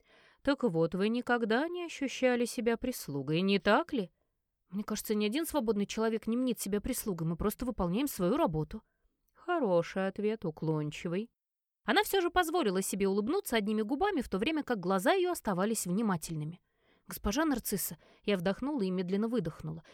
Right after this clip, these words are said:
сложила ладони одну к другой, заставляя себя обрести баланс и не нервничать.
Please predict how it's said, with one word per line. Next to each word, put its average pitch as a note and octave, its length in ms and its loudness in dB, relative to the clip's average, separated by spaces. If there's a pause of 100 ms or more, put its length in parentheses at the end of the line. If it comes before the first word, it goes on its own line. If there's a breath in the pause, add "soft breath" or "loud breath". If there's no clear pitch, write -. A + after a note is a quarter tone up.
сложила E4 420 2
ладони A#3 460 2
одну A#3 240 0
к G#3 40 -6
другой, A3+ 300 0
заставляя A3 440 0
себя G#3 260 -2
обрести G3 340 -2
баланс A#3 420 0
и A3+ 40 0
не A#3+ 120 0
нервничать. D#3+ 680 -2